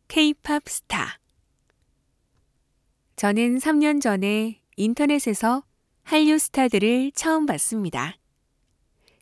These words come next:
K-팝 가수들과 배우들이 정말 멋있었습니다.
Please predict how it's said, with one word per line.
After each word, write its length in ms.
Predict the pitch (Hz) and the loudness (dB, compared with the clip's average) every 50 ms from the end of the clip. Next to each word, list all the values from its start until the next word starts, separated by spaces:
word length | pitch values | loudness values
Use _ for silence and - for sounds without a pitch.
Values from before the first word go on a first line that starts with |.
| _ | _
K-팝 420 | - 320 320 311 294 - - 294 - - | 0 2 2 2 2 0 -2 -2 -2 -4
가수들과 720 | - 175 165 - - 226 208 220 214 202 - 220 220 220 | -4 -2 -2 -2 -4 -4 -2 -2 -2 0 0 0 -2 -2
배우들이 720 | - - 170 160 165 170 - - 156 208 240 233 214 - _ _ _ _ _ _ - | -2 -4 -4 -4 -4 -4 -4 -4 -4 -2 -2 -2 -4 -6 _ _ _ _ _ _ -14
정말 500 | - - 180 175 175 180 196 208 208 190 | -6 -4 -2 -2 0 0 0 0 0 0
멋있었습니다. 1000 | 160 147 156 - 220 202 - 226 220 - - 226 208 202 185 131 120 131 - | 0 -2 -2 -2 -4 -4 -4 -4 -4 -2 -2 -2 -2 -2 -2 -4 -6 -6 -8